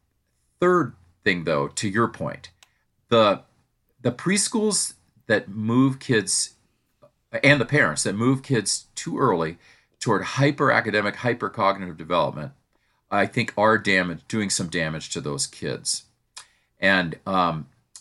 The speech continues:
because the brain does what it's going to do when it's ready. And, um, I'm gonna pull out a couple examples that I think people will relate to. When, when the preschool says, "We're gonna start kids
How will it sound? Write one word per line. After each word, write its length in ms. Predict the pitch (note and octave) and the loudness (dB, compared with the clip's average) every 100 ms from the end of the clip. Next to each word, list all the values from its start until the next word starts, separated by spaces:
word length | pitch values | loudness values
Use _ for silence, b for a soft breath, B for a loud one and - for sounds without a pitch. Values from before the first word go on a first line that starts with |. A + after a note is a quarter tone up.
| _ _ _ _ | _ _ _ _
because 520 | A#2 A#2+ B2+ C3 B2 | -4 0 2 2 2
the 100 | - | -2
brain 640 | G2+ - C3+ F3+ F#3+ D#3 - | -6 -4 -2 0 -2 -4 -4
does 320 | A#2+ A#2+ A2+ | -2 0 0
what 200 | G2+ G2+ | -2 0
it's 300 | G#2 G#2 - - | 0 -2 -6 -8
going 280 | - G#2+ G2+ | -8 -4 -4
to 100 | F#2 | -4
do 300 | F2 F#2+ G2 | -8 -4 -2
when 180 | F2 F2 | -2 -4
it's 200 | D#2 - | -6 -8
ready. 500 | D#2 F2+ G#2 - - _ _ _ _ _ _ | -6 -2 -2 -4 -12 _ _ _ _ _ _
And, 360 | G2 F#2+ E2+ D#2 - - | 2 2 2 -4 -12 -6
um, 460 | F#2 F2 D#2 C#2+ - _ _ | -2 0 -2 -6 -14 _ _
I'm 120 | - | -6
gonna 140 | C3 G#2 | -4 -4
pull 220 | - B2 | 0 4
out 80 | A2 | 4
a 60 | |
couple 320 | F#2 - C#3 A#2 | 2 -6 -4 -2
examples 500 | F#2+ G2 G2 F2+ - | 0 0 0 -2 -4
that 100 | D#2+ | -6
I 40 | |
think 160 | F2+ E2 | -6 -10
people 220 | G2+ F#2 | -12 -8
will 120 | E2+ | -6
relate 320 | D#2 D2 D2+ | -4 -4 -6
to. 140 | - C2+ B B B B | -8 -12 B B B B
When, 400 | A2+ B2+ A#2+ - _ - | 2 2 2 -4 _ -2
when 160 | B2+ | 0
the 60 | B2 | 0
preschool 560 | - G#3 A3+ - D3 A#2+ | 0 0 0 2 0 2
says, 360 | - G#2+ F2+ | 2 2 0
"We're 120 | G2+ | -2
gonna 180 | A2+ A2+ | -2 -2
start 480 | - - G#2 A2+ - _ _ _ | -2 0 2 2 -2 _ _ _
kids 500 | - G#2+ E2+ - | -2 -2 -2 -6